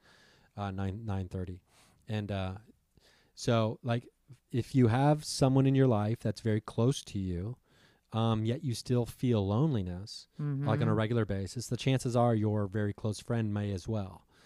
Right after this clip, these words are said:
Speaker 1: uh, also feel that,
Speaker 2: Aw, that's
Speaker 1: right?
Speaker 2: true.
Speaker 1: Because if your two are the, you know, most connected to each other,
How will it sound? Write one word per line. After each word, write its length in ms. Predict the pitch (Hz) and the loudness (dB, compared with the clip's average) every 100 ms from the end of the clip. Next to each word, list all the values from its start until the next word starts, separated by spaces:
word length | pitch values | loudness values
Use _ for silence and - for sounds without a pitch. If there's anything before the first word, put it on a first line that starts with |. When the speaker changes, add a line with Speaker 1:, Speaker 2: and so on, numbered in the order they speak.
| - _ - | -20 _ -2
Speaker 1:
uh, 180 | 107 113 - | 0 0 0
also 300 | 120 - 254 | 0 2 2
feel 100 | 269 | 2
that, 40 | |
Speaker 2:
Aw, 580 | 262 262 254 247 240 233 233 | 2 0 0 -2 -2 -2 -4
that's 80 | 160 | 0
Speaker 1:
right? 300 | 113 123 - | 2 2 2
Speaker 2:
true. 160 | 127 | -2
Speaker 1:
Because 520 | 120 117 110 101 - - | 2 2 2 0 -6 -6
if 160 | 135 - | -4 2
your 120 | 120 | 2
two 280 | - 123 110 | 2 0 0
are 100 | 101 | 0
the, 180 | 101 113 | -2 -2
you 140 | 127 | -2
know, 80 | 104 | -2
most 200 | 98 104 | 0 -2
connected 300 | - 101 - | -4 -8 -8
to 60 | - | -10
each 100 | 110 | -4
other, 180 | 113 | -2